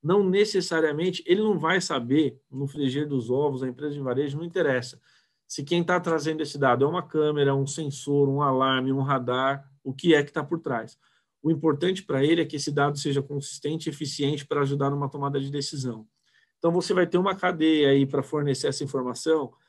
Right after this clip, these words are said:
onde tem espaço, é, pros integradores de segurança, que são o nosso público que estão aqui. Nós temos as soluções de tecnologia já existente,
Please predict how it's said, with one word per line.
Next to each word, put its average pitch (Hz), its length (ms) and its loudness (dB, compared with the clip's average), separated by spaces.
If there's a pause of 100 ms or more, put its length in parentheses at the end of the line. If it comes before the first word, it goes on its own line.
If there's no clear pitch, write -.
(320)
onde 156 240 -2
tem 175 160 0
espaço, 160 600 0 (1000)
é, 120 380 4 (420)
pros 156 180 4
integradores 156 640 4
de 143 60 -2
segurança, 139 500 2
que 139 60 -12
são 151 140 -4
o - 20 -4
nosso 143 200 -4
público 143 260 -2
que - 40 -16
estão 151 120 -6
aqui. 123 420 -4 (160)
Nós 120 120 -8
temos 139 220 2
as 123 100 -2
soluções 135 460 -2
de - 60 -12
tecnologia 143 600 2
já 139 300 2
existente, 151 680 -6